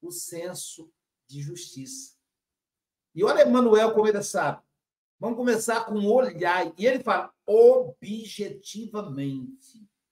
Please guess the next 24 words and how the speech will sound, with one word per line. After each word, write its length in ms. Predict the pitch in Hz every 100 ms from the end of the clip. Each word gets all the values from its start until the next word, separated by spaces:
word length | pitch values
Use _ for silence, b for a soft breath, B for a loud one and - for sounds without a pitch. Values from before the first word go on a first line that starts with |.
| _ 151
olha, 440 | 185 135 208 104 _ _ _ _ _ _ _ _ _ _ _ _ _ _ _
olha 180 | 151 185
você. 500 | 175 - 135 113 - _ _ _ _ _ _ _ _ _ _
Como 140 | 135 190
é 40 |
que 80 | 208
você 120 | 190
está? 380 | - - 120 - _ _ _ _ _ _ _ _ _ _ _
Alguém 280 | 104 143 208
me 100 | 190
faz 320 | 143 180 175
uma 220 | 151 160 175
provocação 1120 | 170 151 175 170 - - 214 233 254 285 - B B -
e 80 | 214
meu 180 | 226
coração 420 | 233 226 - 247 233
começa 320 | 233 247 247
a 40 |
bater 340 | 226 233 233 -
forte. 500 | 156 147 - - -
Então, 220 | 143 123
não 120 | 135 -
tô 160 | 247
bem. 400 | 131 123 139 -